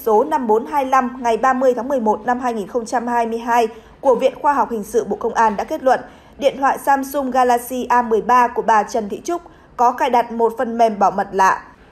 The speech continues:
Ứng dụng này có kết nối với server có địa chỉ tại Nhật Bản.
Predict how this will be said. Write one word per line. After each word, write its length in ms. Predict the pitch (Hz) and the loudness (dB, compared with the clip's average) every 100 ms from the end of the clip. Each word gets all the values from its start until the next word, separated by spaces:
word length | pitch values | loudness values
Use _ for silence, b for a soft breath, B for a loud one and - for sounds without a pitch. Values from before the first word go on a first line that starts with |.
| B B B B | B B B B
Ứng 200 | 247 262 | -2 -2
dụng 220 | 320 269 254 | -2 -2 2
này 160 | 240 | 2
có 120 | 226 | 2
kết 200 | 240 339 | 0 0
nối 220 | 285 240 254 | 0 2 4
với 220 | 240 233 | 2 0
server 420 | 233 269 269 240 | -2 0 2 2
có 120 | 226 | 0
địa 160 | 247 269 | -2 -4
chỉ 240 | - 226 180 | -6 -10 -2
tại 160 | 208 208 | -2 -2
Nhật 180 | 208 - | -4 0
Bản. 180 | 170 | -2